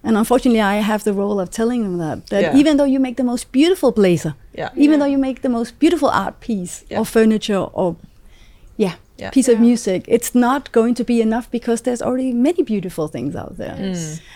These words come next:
Speaker 1: So, um, so we are in a, yeah, nice to have. And,
Speaker 2: Category,
Speaker 1: and
Speaker 2: yeah.
Speaker 1: definitely. And, and if you don't add something else, and, and then I have to talk about feelings, because it's a lot more about the feeling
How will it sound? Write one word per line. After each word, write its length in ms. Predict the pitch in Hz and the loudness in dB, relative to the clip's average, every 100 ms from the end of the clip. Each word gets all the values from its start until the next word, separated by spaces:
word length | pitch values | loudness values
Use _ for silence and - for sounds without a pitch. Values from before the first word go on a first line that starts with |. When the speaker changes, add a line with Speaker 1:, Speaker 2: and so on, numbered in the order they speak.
| - - | -20 -8
Speaker 1:
So, 400 | - 233 214 202 | 2 4 6 4
um, 480 | 196 190 170 - - | 2 0 0 -4 -2
so 140 | 269 | 0
we 140 | 269 277 | 2 2
are 180 | 311 | 2
in 100 | 330 | 4
a, 220 | 269 214 - | 2 0 -2
yeah, 180 | 220 202 220 | -2 -2 0
nice 360 | 220 208 208 - | 0 0 -4 -6
to 120 | 202 | -2
have. 380 | 190 165 151 - _ - _ - _ - - | 0 0 -4 -12 _ -20 _ -20 _ -8 0
And, 200 | 208 165 | 0 2
Speaker 2:
Category, 100 | 220 214 | 2 2
Speaker 1:
and 100 | 208 | 0
Speaker 2:
yeah. 240 | 220 185 185 _ - - | -6 -10 -14 _ -20 -4
Speaker 1:
definitely. 500 | 247 - 180 165 185 | -4 -4 -6 -6 -8
And, 200 | 226 214 | -4 -4
and 220 | - 226 | 0 0
if 220 | 233 233 247 | 0 0 -2
you 100 | 226 | 0
don't 380 | 269 285 254 - | 0 0 -4 -2
add 240 | 220 247 | -2 -2
something 320 | 247 233 226 | -2 0 0
else, 260 | 226 233 240 | 0 -2 0
and, 160 | 226 - - - - | -2 -2 -16 -20 -2
and 160 | 247 254 | 4 6
then 140 | 285 | 6
I 100 | 277 | 4
have 180 | 254 262 | 2 -2
to 100 | 240 | -2
talk 180 | 247 226 | -2 -2
about 300 | 226 214 208 | 0 -2 -2
feelings, 500 | - 339 262 - 156 | 0 2 0 -6 -8
because 300 | 214 214 208 | -6 -4 -4
it's 100 | 196 | -4
a 60 | 180 | -4
lot 200 | 208 285 | -4 -2
more 140 | 269 | -4
about 220 | 247 208 | -4 -6
the 80 | 196 | -8
feeling 460 | 175 233 285 208 | -4 -2 0 0